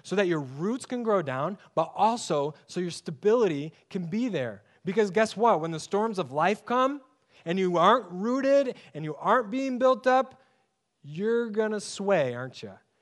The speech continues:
You're gonna be, you're gonna drift. You're gonna, you're gonna fall. But yet, when we're connected, when we're rooted, when we're built up and the storms come, you're gonna stand firm.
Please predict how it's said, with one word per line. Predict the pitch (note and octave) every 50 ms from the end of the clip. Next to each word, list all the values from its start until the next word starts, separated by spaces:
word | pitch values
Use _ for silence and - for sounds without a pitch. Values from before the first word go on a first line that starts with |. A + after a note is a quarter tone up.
| _ _ _
You're | C#3+ D3+ F#3 G#3 G#3+ A3+ A#3 A#3
gonna | G#3 A3 A3 A3 G#3
be, | F#3+ G3+ G#3 F3 C#3+
you're | D#3+ F3+ G#3 A3
gonna | G#3+ A3+ A#3 A3
drift. | F#3+ E3+ F3+ F#3 G3 F#3 D3+ - - - D#3+
You're | F3+ F#3+
gonna, | A#3 A#3 A3 G3 - - _ _ -
you're | E3+ F#3+ A3
gonna | B3 A#3 G#3+ F#3 D#3 - - -
fall. | - - - - G3+ G#3 G3+ F3 D3 B2 A#2 A2 - _ _ _ _ _ _ _ _ _ _ _ _ _ _ _ _ _ _ _ _ _ _ _ _
But | C#3 E3+ F3+ E3+
yet, | F#3+ G3+ G3+ F#3 -
when | D#3 C#3+ C#3 C#3+ C#3 C#3+ D3 D#3+ F#3 G#3+ A#3+ B3 A#3+ A#3+ A3+
we're | A3 G#3+ G#3
connected, | G#3+ - E3+ D3+ C#3 C3 A#2 A2+ - - C#3+ C#3+ C#3+ C3+ B2+ B2 B2+
when | D#3+ F#3+ A#3 B3 B3+ A#3
we're | G#3+ F#3 D#3+
rooted, | C#3+ C3 C3 C3+ C3 C3 B2+ C#3 C#3+ C#3 B2+ A#2+ B2+
when | F#3+ G#3 A#3+ C4 C4
we're | A3 G#3 F3 D#3
built | C3 D3 C#3 C3 B2+ - -
up | C3+ C3+ C#3 -
and | D3 C3+
the | B2
storms | A2+ - - D3 C#3+ D#3 E3+ F#3+ -
come, | - - G#3+ G#3+ A#3 B3+ C4 - _ _ _ _ _ _ _ _ _ _ _ _ _ _ _ _ _ _ _ _ _ _ _ _ _ _ _ _ -
you're | D3 D#3
gonna | E3+ G3 G3 F#3
stand | - - - F#3 F#3+ F#3 F3 -
firm. | - - A3 B3+ A#3 B2+ F#2+